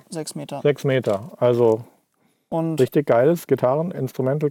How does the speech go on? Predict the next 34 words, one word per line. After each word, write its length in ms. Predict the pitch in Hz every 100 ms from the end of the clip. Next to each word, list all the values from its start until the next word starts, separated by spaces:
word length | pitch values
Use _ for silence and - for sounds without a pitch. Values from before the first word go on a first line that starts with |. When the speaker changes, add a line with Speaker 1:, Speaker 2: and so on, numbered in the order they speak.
| -
Speaker 2:
G-, 140 | 117 -
Gitarrenbass, 800 | 127 120 123 127 113 113 - - -
was 180 | -
auch 80 | 110
immer. 300 | 123 151 175 - _ _
Speaker 1:
Ja. 160 | 147 135 _ _ _ -
Und 420 | 170 170 170 151
ja, 280 | 160 160 151 233
Neutrik-Stecker, 800 | 175 208 233 - 214 202 208 175
ich 100 | 175
meine, 220 | 165 160
d-, 60 | - 170
d-, 40 |
das, 240 | 170 151
das 220 | - 160 -
Silent, 580 | 170 175 175 170 - 349
äh, 380 | 185 160 156 156 - _ _
Silent 360 | _ 165 175 170
Plug, 180 | 175 170
das 120 | 160
ist 40 | 156
auch 120 | 165
von 140 | 185
Neutrik. 500 | 175 175 - 180 180 165
Speaker 2:
Mhm. 320 | 135 156 208 _ _ -
Speaker 1:
Ähm, 500 | 165 156 151 147 147 _ _ _ _ _ _ _ _ -
wohl 340 | 151 160 151 _ _ -
mit 260 | 165 151
der 100 | 160
etablierteste 720 | 160 156 160 160 147 151 139 -
Steckerhersteller, 840 | - 220 190 175 175 - 170 170
die 140 | 156 147
halten 380 | 151 - 139 - _ _
ewig, 500 | 180 185 190 190 -